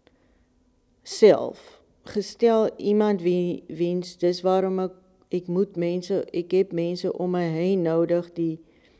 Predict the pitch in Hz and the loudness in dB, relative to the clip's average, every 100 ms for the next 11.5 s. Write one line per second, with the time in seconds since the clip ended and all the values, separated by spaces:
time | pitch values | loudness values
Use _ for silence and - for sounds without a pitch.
0 | _ _ 180 180 170 175 - 202 202 196 | _ _ -2 0 2 0 0 0 4 4
1 | 190 180 151 151 170 - 165 147 165 170 | 4 2 0 0 -4 -4 -2 0 0 0
2 | 156 - - _ _ _ _ _ _ - | -4 -8 -14 _ _ _ _ _ _ -8
3 | 175 175 175 190 190 185 - 180 185 185 | -4 -2 -2 0 0 -2 -2 -2 0 0
4 | 185 165 170 180 180 185 175 170 170 180 | 0 0 0 -2 -2 0 2 0 -2 -4
5 | 170 - 165 170 165 - - - _ _ | -4 -8 -4 -2 -2 -6 -14 -20 _ _
6 | _ _ _ - 185 190 170 202 180 165 | _ _ _ -2 0 0 4 6 6 4
7 | 175 175 - - _ _ _ - 170 202 | 4 -2 -8 -20 _ _ _ -2 8 8
8 | 202 175 170 170 180 180 - 180 170 156 | 8 0 4 4 4 2 -4 -2 0 2
9 | 160 165 170 190 185 160 - - _ _ | 4 4 2 2 2 2 -6 -20 _ _
10 | _ 160 170 170 185 - 180 180 180 160 | _ 0 0 2 -2 0 -4 -2 -4 -2
11 | 156 - - - | -2 -4 -12 -20